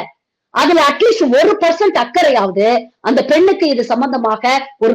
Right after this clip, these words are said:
க்ளோஷர் கிடைக்கிறதுக்கு ஏதாவது சைக்கலாஜிக்கல் அசிஸ்டன்ஸ் கிடைச்சதா? அந்த ஃபேமிலி என்ன go through பண்ணிட்டு இருக்கோம், அவங்களுக்கு என்ன சைக்கலாஜிக்கல் சப்போர்ட் நம்ம கொடுப்போம்? இதை தாண்டி அங்க இருக்கக்கூடிய மாணவர்களுக்கு என்னென்ன பிரச்சனைகள் இருக்கு அந்த கேம்பஸ்குள்ள,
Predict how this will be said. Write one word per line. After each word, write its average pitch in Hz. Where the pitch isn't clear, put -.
க்ளோஷர் 330
கிடைக்கிறதுக்கு 220
ஏதாவது 262
சைக்கலாஜிக்கல் 240
அசிஸ்டன்ஸ் 269
கிடைச்சதா? 190
அந்த 269
ஃபேமிலி 339
என்ன 330
go 587
through 330
பண்ணிட்டு 208
இருக்கோம், 196
அவங்களுக்கு 254
என்ன 349
சைக்கலாஜிக்கல் 262
சப்போர்ட் 320
நம்ம 214
கொடுப்போம்? 196
இதை 359
தாண்டி 320
அங்க 262
இருக்கக்கூடிய 285
மாணவர்களுக்கு 247
என்னென்ன 311
பிரச்சனைகள் 330
இருக்கு 196
அந்த 175
கேம்பஸ்குள்ள, 240